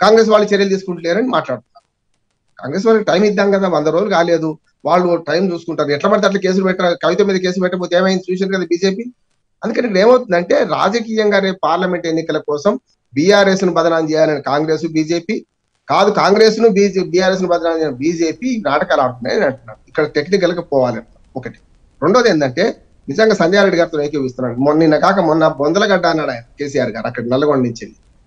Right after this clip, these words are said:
బొందలగడ్డకు మళ్ళీ వీళ్ళు కూడా పోయింది కదా, ఎందుకు పోతున్నారు? నేను ఏమంటున్నా అంటే అసలు నిజంగా టీఆర్ఎస్ నాయకులు ఇప్పుడు ఇవాళ పోవాల్సిన అవసరం లేకుండే. ఎందుకు పోవాల్సిన అవసరం లేకుండే అంటే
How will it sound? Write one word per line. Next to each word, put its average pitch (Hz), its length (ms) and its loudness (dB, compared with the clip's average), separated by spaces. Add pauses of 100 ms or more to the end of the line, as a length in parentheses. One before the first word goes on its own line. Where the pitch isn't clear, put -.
(400)
బొందలగడ్డకు 233 480 2
మళ్ళీ 220 180 4
వీళ్ళు 233 180 4
కూడా 226 140 6
పోయింది 214 240 4
కదా, 220 120 -2 (640)
ఎందుకు 196 200 0
పోతున్నారు? 196 360 2 (440)
నేను 180 140 2
ఏమంటున్నా 233 340 4
అంటే 220 180 2
అసలు 196 160 -4
నిజంగా 233 320 0
టీఆర్ఎస్ 214 400 0
నాయకులు 185 320 -2
ఇప్పుడు 190 200 -8
ఇవాళ 165 160 0 (100)
పోవాల్సిన 180 280 -6
అవసరం 156 280 -8
లేకుండే. 131 300 -6 (120)
ఎందుకు 185 200 2
పోవాల్సిన 170 280 2
అవసరం 135 220 -8
లేకుండే 120 280 -8
అంటే 196 160 -6